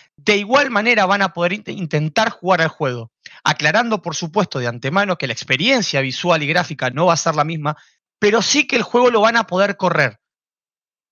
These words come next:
Sobre todo porque hay muchas personas que juegan con integradas o que tratan de jugar en notebooks que son, eh, más de un estilo de, de oficina o de diseño gráfico o demás. Por eso dice que el juego va a estar intentando acaparar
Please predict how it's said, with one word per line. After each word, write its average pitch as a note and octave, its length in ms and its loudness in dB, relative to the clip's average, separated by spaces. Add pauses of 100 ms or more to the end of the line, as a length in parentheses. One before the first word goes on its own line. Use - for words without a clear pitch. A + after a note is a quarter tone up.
Sobre G#3 240 2
todo B3 180 2
porque G3+ 180 -2
hay G3+ 60 2
muchas G#3 260 -2
personas G#3 460 0
que E3+ 140 -4
juegan A3+ 480 0
con G3 160 -4
integradas G3 680 0
o D#3+ 60 -4
que D3 120 -6
tratan F#3 260 -2
de F#3+ 80 -2
jugar F#3 280 0
en F3+ 120 -6
notebooks F#3+ 480 -4
que D#3+ 100 -6
son, F#3 320 -2 (320)
eh, D3+ 240 0
más E3 220 2
de G3 60 0
un F3+ 100 -2
estilo F3+ 400 0
de, E3 280 2
de D#3 100 -2
oficina F#3 600 -2
o D#3+ 60 2
de E3 80 0
diseño E3+ 380 -2
gráfico F3+ 500 0
o D3+ 40 -2
demás. G3 380 -2 (680)
Por F3 140 0
eso G3 160 0
dice G3 260 2
que - 80 -2
el E3+ 60 0
juego G3+ 240 2
va F#3+ 80 6
a F3 40 -2
estar - 340 -2 (380)
intentando F#3+ 760 -2
acaparar F#3+ 720 0